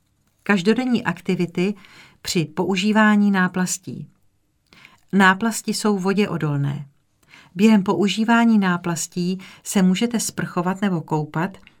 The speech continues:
nicméně samotnou náplast nedrhněte. Pokud s tím váš lékař souhlasí, můžete během používání náplasti cvičit nebo sportovat.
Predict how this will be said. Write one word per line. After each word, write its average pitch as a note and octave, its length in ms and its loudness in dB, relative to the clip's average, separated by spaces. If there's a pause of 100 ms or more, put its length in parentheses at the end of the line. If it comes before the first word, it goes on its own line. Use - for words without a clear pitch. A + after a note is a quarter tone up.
(100)
nicméně G3+ 640 2
samotnou G#3 580 0
náplast F3+ 720 -4
nedrhněte. E3+ 800 -2 (800)
Pokud - 260 -4
s - 60 -10
tím B3 180 0
váš G#3 280 0
lékař F#3+ 340 -4
souhlasí, E3+ 720 -4 (340)
můžete G#3 420 2
během F#3 300 0
používání G3+ 720 0
náplasti E3+ 540 -4
cvičit F3 520 -6
nebo F#3 240 -4
sportovat. E3+ 640 -6